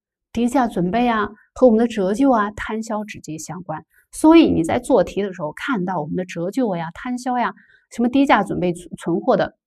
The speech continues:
低价准备、应收账款的减值准备，看到这些的时候，条件反射准计分认定，因此 A 的选项是对的。接着我们看 B，B 公司应收乙公司的货款一百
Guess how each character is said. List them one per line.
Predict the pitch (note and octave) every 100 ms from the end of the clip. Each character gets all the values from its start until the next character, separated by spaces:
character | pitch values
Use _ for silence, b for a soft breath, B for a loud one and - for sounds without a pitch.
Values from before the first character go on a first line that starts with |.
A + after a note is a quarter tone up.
| -
低 | A#3
价 | A#3+ G#3
准 | C#3+
备、 | D#3 E3 b b
应 | B3
收 | B3+ C4
账 | C4 F3+
款 | F3
的 | F3+
减 | F3+ -
值 | F#3
准 | E3+ D#3
备， | -
看 | - B3+
到 | B3+
这 | C4
些 | F#3+ E3+
的 |
时 | E3+
候， | E3 -
条 | - D3+
件 | - F#3
反 | - -
射 | - F3+ - _ _ _
准 | - D#3 -
计 | - C#3
分 | D#3+ D#3+
认 | C#3+
定， | - D#3 _ _ -
因 | B3+
此 | B3+ -
A | G#3+
的 | G#3
选 | G#3 -
项 | - F3
是 | F3+ F3+
对 | G3+ E3+
的。 | D#3+ - _ _ _ b b b
接 | D#4
着 | C4+
我 |
们 | E3+
看 | - A#3
B，B | A3+ - - _ _ _ _ _ - C#4+
公 | C4 C4+
司 | C#4 - C4+
应 | C4+
收 | C4+ C4+
乙 | A3
公 | - G3
司 | A3
的 | B3+
货 | B3 F#3+
款 | - -
一 | -
百 | -